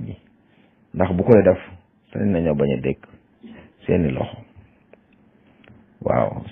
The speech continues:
saxal saa buy julli di ñaanal mbooloo mi de moom dañ koy sib ci mazhabu Malik, ilimaan di ko def. Waaye buy ñaan it nag,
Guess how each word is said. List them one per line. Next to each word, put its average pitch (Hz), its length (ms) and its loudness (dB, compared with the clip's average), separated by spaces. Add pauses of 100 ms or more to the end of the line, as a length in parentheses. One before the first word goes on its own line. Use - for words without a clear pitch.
saxal 90 400 4 (440)
saa 78 140 4
buy 92 220 2
julli 104 240 6
di 85 120 -2
ñaanal 98 360 4
mbooloo 71 300 0
mi 73 100 -2
de 87 60 2
moom 95 220 2
dañ 85 160 0
koy 71 160 -4
sib 101 200 -4
ci 85 60 -8
mazhabu 82 360 -2
Malik, 60 280 -6 (100)
ilimaan 80 320 -2
di - 80 -6
ko - 100 -6
def. - 120 -12 (1700)
Waaye 76 340 4
buy 107 240 4
ñaan 117 260 4
it 113 140 0
nag, 92 200 -2